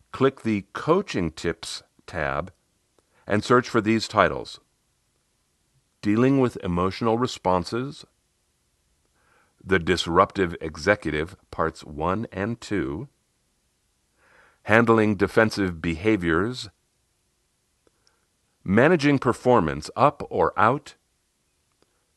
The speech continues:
Managing Beyond Bad Behavior. Now, there are more P D Fs in the file, but those will get you started if you want to stay in the archive.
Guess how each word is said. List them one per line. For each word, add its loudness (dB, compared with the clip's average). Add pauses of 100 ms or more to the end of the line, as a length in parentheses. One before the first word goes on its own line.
(260)
Managing 0 (100)
Beyond 2
Bad -2
Behavior. -6 (1300)
Now, 0
there 6
are 6
more 4 (160)
P -2
D 0
Fs 0 (160)
in 0
the -4
file, 4 (300)
but 4
those 4 (160)
will 0
get -2
you -6
started 0
if -10
you -4
want 0
to -12
stay -4
in -4
the -4
archive. -12